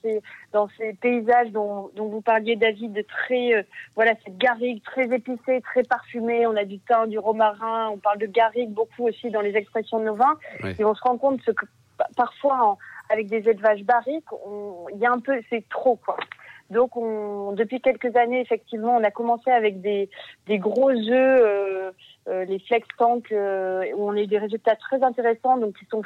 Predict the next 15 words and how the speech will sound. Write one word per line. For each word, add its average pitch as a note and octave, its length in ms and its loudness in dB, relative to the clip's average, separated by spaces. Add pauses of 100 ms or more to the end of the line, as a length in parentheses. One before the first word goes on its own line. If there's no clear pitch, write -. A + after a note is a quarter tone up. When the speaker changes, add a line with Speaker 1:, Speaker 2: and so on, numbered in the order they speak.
Speaker 1:
faits A#3+ 160 2
de, G#3 160 2
de F#3 120 0
polymères A#3+ 600 4
qui G#3 80 -8
permettent A3 420 2
au A#3 80 2
vin A3 160 0
de G#3 60 -2
respirer. B3 600 2 (400)
La G#3+ 160 2 (140)
forme B3+ 220 4
de A#3 80 0
l'œuf, A#3+ 240 2 (100)
euh, G3 320 -8